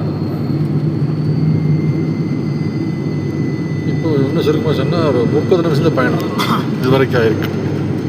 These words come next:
ஃப்ளைட் எடுத்தது ரெண்டு மணிக்கு, இப்போ ரெண்டு இருபத்தஞ்சுக்கு கிட்டத்தட்ட ரீச் ஆயிட்டோம்.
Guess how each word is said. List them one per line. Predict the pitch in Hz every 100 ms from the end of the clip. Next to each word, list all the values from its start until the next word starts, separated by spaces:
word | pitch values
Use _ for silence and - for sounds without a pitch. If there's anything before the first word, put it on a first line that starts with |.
| - - - - - - - - - - - - - - 147
ஃப்ளைட் | 156
எடுத்தது | 151 139 - 151
ரெண்டு | 135 131
மணிக்கு, | 139 139 -
இப்போ | 180 135
ரெண்டு | 127 123
இருபத்தஞ்சுக்கு | 139 151 165 156 139 - 202
கிட்டத்தட்ட | 139 135 156 135
ரீச் | 127 120 123
ஆயிட்டோம். | 107 101